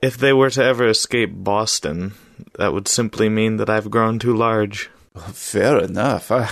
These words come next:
Speaker 2: I like that. A, a little bit of bravado with that, yes. It's a bit stuffy up here. Feel free to remove your shirt if you like.
Speaker 1: What kind of modeling am I doing, may I ask?
Speaker 2: Oh, whatever you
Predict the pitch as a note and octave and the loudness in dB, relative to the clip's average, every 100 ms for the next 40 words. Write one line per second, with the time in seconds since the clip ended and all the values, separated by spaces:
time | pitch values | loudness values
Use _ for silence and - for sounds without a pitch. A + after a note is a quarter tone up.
0 | - - F2+ F2+ G#2+ D3 - G2 F#2+ G#2 | -8 -6 -2 2 2 0 -2 -2 0 -2
1 | A2 - G#2 A2+ A#2+ G#2+ A2 G#2+ G#2 G#2 | -4 -2 2 4 4 2 0 0 0 0
2 | G2+ A2 D3+ D3+ G2+ F#2+ - - A#2+ B2 | 2 2 2 0 -2 -4 -8 -10 -10 -8
3 | A2 - C#3+ E3 E3+ E3+ F#3 - D#3+ C3 | -8 -2 0 2 2 0 -2 -2 0 2
4 | B2+ A#2 A#2 A2+ A2+ A2+ A#2+ C3 - B3 | 2 0 0 0 0 -2 -8 -12 -6 -6
5 | - D#3+ C3+ A2 G2 G#2 G#2+ A2+ A2 G2+ | -2 -2 0 -2 -2 -2 -2 -4 -4 -8
6 | - A2+ A2 A#2 - G#2 A2 B2 - _ | -8 -6 -6 -10 -16 -10 -6 -6 -10 _
7 | _ - D3+ - - A#2+ A#2+ A2 G#2+ G#2+ | _ 0 0 0 0 2 2 2 2 2
8 | G#2+ G#2 G#2 G#2 G2+ - A2 A2 G#2 G#2 | 2 0 -2 -4 -8 -8 -2 0 0 2
9 | A2 A2 A#2 A#2 - - A#2 A2+ A2+ A#2 | 4 4 0 -4 -8 -4 -2 0 -2 -2
10 | A#2+ A#3 E4+ - - D#3+ D3 D#3+ E3 E3 | -2 -2 -4 -16 -18 -8 0 2 4 2
11 | D3+ D#3+ D#3 D#3 D#3 D3 | 4 2 4 2 2 -4